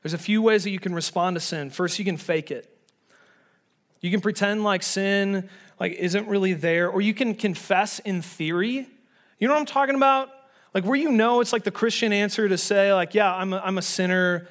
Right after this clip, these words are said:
nobody's perfect," that kind of stuff. Or, or you can say, like, "Sometimes I get frustrated,"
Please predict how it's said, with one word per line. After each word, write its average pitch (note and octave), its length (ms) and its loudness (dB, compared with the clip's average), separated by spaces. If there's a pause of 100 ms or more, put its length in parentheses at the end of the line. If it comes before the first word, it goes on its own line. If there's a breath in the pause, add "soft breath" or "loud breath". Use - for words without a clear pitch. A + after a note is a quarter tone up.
(100)
nobody's F3 320 -2
perfect," F3 720 -2 (280 loud breath)
that E3+ 240 0
kind F#3+ 200 -2
of F#3 60 -2
stuff. F#3 440 0
Or, E3+ 260 -2 (260 loud breath)
or G3 80 2
you A3 140 0
can A3+ 140 -2
say, A#3 340 2
like, G3 160 0
"Sometimes A3+ 540 0
I F3 60 2
get D#3 180 -4
frustrated," D#3+ 800 -4